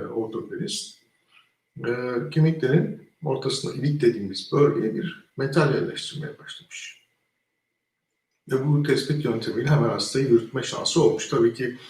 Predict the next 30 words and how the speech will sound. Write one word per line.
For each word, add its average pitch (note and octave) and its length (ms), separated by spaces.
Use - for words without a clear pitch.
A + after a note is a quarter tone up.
e, A#2+ 340
sorunlar A#2 400
ortaya G#2+ 300
çıkmış. - 520
Dönme, A2 360
rotasyon, A2 680
işte - 240
yanlış A2 360
kaynama A2 520
vesaire. - 340
Bunlar A#2+ 260
tabii D3 200
ki - 80
olmuş - 280
ama D3 240
en D3+ 120
azından B2 280
hastayı - 380
o - 80
savaş - 380
meydanından A#2+ 400
hemen A2+ 240
çıkartıp - 460
yürütme, A#2 680
e, A2 80
evine A#2+ 200
gönderme A2 560
şansları - 460
ortaya C3+ 320
çıkmış. - 480